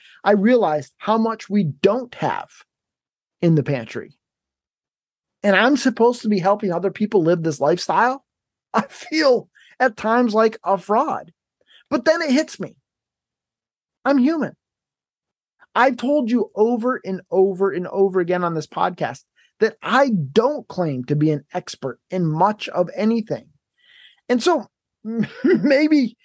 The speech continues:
maybe this is just reminding me of that and maybe keeping me a little bit on the humble side. <laughs> I don't know. But I, I think it's very, very important for me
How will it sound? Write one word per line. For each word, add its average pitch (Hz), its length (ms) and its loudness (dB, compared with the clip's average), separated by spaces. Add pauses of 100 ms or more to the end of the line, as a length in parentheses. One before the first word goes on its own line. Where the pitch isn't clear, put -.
(260)
maybe 320 300 2
this 277 260 -4
is 247 260 -6
just 180 720 -4 (960)
reminding 226 640 2
me 190 100 2
of 156 120 0
that 127 240 -12 (960)
and 160 140 -4
maybe 208 260 2
keeping 214 360 -6
me 185 100 -2
a 170 80 2
little 165 160 2
bit 151 120 2
on 143 140 0
the 131 60 -2
humble 113 300 -8
side. 117 260 -4
<laughs> - 0 -
I 190 160 4
don't - 280 -2 (420)
know. - 360 2 (340)
But 311 120 2
I, 254 200 -2
I 269 160 4
think 320 280 -4
it's 214 160 -6
very, 233 460 2
very 196 360 -2
important 147 540 -4
for 151 100 -4
me 165 380 0